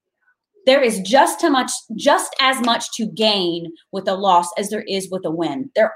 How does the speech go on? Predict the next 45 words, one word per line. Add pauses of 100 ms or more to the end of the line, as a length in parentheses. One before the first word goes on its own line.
always
is.
There
always
is. (260)
And
this
is
operating
from
a
higher
perspective. (340)
Because
yes,
we
can
make
it
about
the
win.
Oh
my
God,
I'm
mad,
I'm
pissed. (200)
"We
didn't
win,
we
should
have
won,
this
person
did
that,
this
person
didn't
do
that."